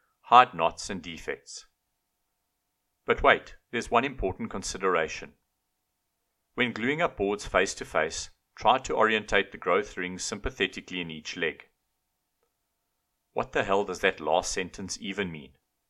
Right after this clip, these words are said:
Basically, the hard side of one board should always touch the bark side of its neighbor.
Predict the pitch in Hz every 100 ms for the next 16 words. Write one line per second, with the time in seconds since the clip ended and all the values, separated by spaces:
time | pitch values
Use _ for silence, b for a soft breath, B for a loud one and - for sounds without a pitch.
0 | _ _ _ _ _ _ _ _ _ _
1 | _ _ - 131 139 - - 90 82 90
2 | 117 127 - 123 113 - 90 87 80 78
3 | - - 90 107 117 - 104 - - -
4 | 87 - - 85 80 80 - 90 82 76
5 | 65